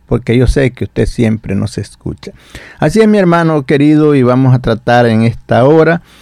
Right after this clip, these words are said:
con el tema Dios paga. Recuerde que escuchábamos un programa anterior del cual, eh, hablaba de lo que Dios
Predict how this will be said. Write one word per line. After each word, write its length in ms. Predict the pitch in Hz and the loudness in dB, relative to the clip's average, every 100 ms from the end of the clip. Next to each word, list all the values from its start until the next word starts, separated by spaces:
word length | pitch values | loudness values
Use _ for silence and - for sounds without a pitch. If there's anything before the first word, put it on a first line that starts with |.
| - - _ | -20 -20 _
con 240 | 175 185 | -2 0
el 160 | 185 170 | 0 -2
tema 640 | - 196 196 151 92 - - | 0 2 2 2 -2 -4 -10
Dios 800 | 247 110 123 131 127 135 131 - - | -8 -2 0 2 2 0 -4 -12 -10
paga. 420 | - 87 82 69 - _ _ - - _ - | -4 -4 -4 -8 -12 _ _ -20 -20 _ -6
Recuerde 640 | 139 127 190 202 196 156 | -4 0 2 4 0 -2
que 600 | - 156 139 120 107 - - - | -2 2 2 2 0 -2 -10 -2
escuchábamos 1000 | 120 - 143 131 147 151 160 160 147 131 | -2 -2 -4 0 2 4 4 2 -2 0
un 180 | 127 127 | -2 0
programa 540 | 131 135 143 151 143 | 0 2 4 2 0
anterior 640 | 123 127 123 147 175 214 - _ _ _ _ _ _ | -2 -2 0 2 2 0 -6 _ _ _ _ _ _
del 220 | 131 147 | -2 -2
cual, 640 | 127 185 196 196 185 185 - _ _ | -2 0 2 2 0 -4 -10 _ _
eh, 640 | - 131 127 123 113 117 113 _ - | 0 2 2 2 0 -4 -10 _ -4
hablaba 880 | 131 123 147 170 170 143 135 139 127 - _ _ _ _ _ _ _ _ - | 0 2 2 2 2 2 0 -2 -6 -18 _ _ _ _ _ _ _ _ -4
de 160 | 120 | 0
lo 220 | 123 113 | 2 0
que 160 | - 117 | 0 -2
Dios 500 | 117 147 180 165 | 0 0 0 -4